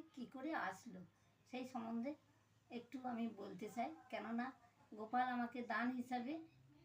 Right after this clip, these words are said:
আজকে পঁচিশ তিরিশ বছর আগে থেকে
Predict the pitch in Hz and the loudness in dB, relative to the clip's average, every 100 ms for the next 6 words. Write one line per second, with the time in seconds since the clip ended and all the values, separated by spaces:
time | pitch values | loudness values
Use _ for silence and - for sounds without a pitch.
0 | - - - 208 208 214 262 247 247 269 | -20 -8 -2 -2 -2 -4 -4 -2 -2 0
1 | 294 - 269 262 247 240 262 247 175 202 | -2 -2 -2 0 -2 -4 0 0 2 -2
2 | 208 208 - 214 220 | -8 -12 -12 -10 -8